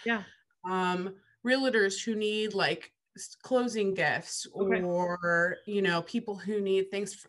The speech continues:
Speaker 2: like, stuff for their wedding, like, um, uh, wedding party thank yous,
Speaker 1: Yeah.
Speaker 2: favors. I can do it. I can work it out.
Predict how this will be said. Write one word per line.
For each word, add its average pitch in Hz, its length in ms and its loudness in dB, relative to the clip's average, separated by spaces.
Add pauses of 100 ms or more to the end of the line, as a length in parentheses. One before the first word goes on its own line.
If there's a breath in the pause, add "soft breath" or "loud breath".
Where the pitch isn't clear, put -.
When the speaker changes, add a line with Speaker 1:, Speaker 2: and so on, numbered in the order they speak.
Speaker 2:
like, 165 360 -2 (240)
stuff - 300 0
for 214 140 0
their 214 180 2
wedding, 214 300 2
like, 156 220 -4 (200)
um, 160 580 -2 (1800 soft breath)
uh, 214 240 4
wedding 226 340 4
party 226 380 2
thank 190 460 -2
yous, 185 400 -2
Speaker 1:
Yeah. - 160 -12
Speaker 2:
favors. 175 560 2 (100)
I 196 100 0
can 226 240 0
do 220 220 -2
it. - 140 -4
I 180 180 4
can 190 180 -6
work 156 220 -6
it 151 80 -6
out. 175 260 -6